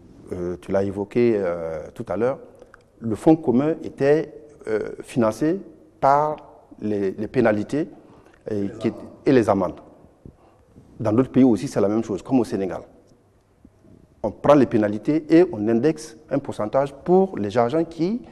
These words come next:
qui recouvrent ces pénalités-là. Une façon de les encourager, de les stimuler, de les remercier pour le travail qu'ils font dans le recouvrement des, des recettes. Mais au fil du temps,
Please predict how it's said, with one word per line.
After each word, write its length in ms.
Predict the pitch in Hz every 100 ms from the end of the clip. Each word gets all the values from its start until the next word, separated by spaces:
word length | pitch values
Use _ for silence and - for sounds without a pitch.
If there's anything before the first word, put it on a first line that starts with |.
| - - -
qui 80 |
recouvrent 340 | 117 117 160 160
ces 120 | 117
pénalités-là. 560 | 107 92 87 - 87 - 160
Une 80 |
façon 320 | - 113 - 127
de 120 | 107
les 160 | 90 82
encourager, 520 | 87 98 98 127 170 - - -
de 60 |
les 80 | 98
stimuler, 500 | 92 - 107 110 151 196 -
de 60 |
les 60 | 101
remercier 560 | 110 143 139 - 156 - - - - _ -
pour 100 | 143
le 100 | 110
travail 320 | 110 113 131
qu'ils 140 | 151
font 240 | - 143 165
dans 260 | 107 110
le 100 | 101
recouvrement 560 | 113 - 127 117 139 165 - - -
des, 140 | 95
des 160 | 92 90
recettes. 420 | 92 90 - - _ -
Mais 80 | 117
au 80 | 131
fil 220 | - 180
du 100 | 123
temps, 240 | - 254